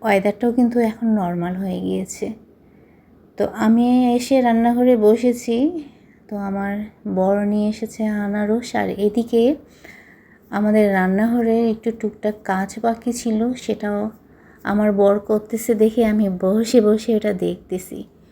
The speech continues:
কারণ ও এখানে থাকলে আমি রান্না ঠিকভাবে করতে পারবো না, তো যার কারণে কাজ শেষ করার অপেক্ষায় আছি। আসলে আমাদের এই যে ওয়াটার পিউরিফায়ার লাইনটা চেঞ্জ করা হচ্ছে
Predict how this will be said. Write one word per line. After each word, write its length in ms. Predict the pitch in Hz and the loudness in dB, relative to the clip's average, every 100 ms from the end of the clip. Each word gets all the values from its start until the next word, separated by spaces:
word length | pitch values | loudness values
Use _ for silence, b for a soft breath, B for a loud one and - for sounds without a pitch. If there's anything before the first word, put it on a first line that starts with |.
| b b b _ | b b b _
কারণ 340 | 214 196 196 214 | -8 -6 -4 -4
ও 260 | - 220 233 | 2 4 6
এখানে 380 | 240 233 240 233 | 4 2 0 0
থাকলে 400 | 240 214 226 220 | 0 -2 0 0
আমি 200 | 214 214 | 2 2
রান্না 280 | 190 185 190 | 0 0 -2
ঠিকভাবে 460 | 226 214 220 214 | -2 0 2 2
করতে 360 | 220 214 214 220 | 0 -2 -2 -2
পারবো 320 | 214 202 202 | 0 -2 -4
না, 300 | 190 202 247 - _ b b b b b _ _ _ _ | -6 -6 -8 -12 _ b b b b b _ _ _ _
তো 80 | 196 | -10
যার 240 | 208 202 | -6 -4
কারণে 560 | 202 208 208 208 208 214 220 | -2 -2 0 0 -2 -4 -4
কাজ 320 | 202 196 208 | -4 -4 -4
শেষ 540 | - - - 196 202 | -8 -10 -4 -4 -4
করার 380 | - 196 190 196 | -10 -6 -4 -2
অপেক্ষায় 520 | 196 190 208 208 196 190 | -4 -6 -10 -4 -4 -4
আছি। 280 | - 262 285 b b b b b | -6 -8 -8 b b b b b
আসলে 420 | - 196 233 226 220 | -10 -2 0 2 2
আমাদের 340 | 208 208 214 | 2 2 2
এই 200 | 214 214 | 4 2
যে 220 | 208 220 214 - b b b b - | 0 -4 -4 -10 b b b b -2
ওয়াটার 320 | 202 233 233 | -2 2 2
পিউরিফায়ার 680 | 247 247 247 247 233 233 | 4 4 4 2 4 4
লাইনটা 520 | 233 214 196 196 202 240 | 4 2 2 -2 0 0
চেঞ্জ 340 | 233 196 190 | 0 -2 -4
করা 320 | 185 180 185 | -4 -2 -2
হচ্ছে 520 | 196 185 - 185 170 | -4 -6 -8 -8 -8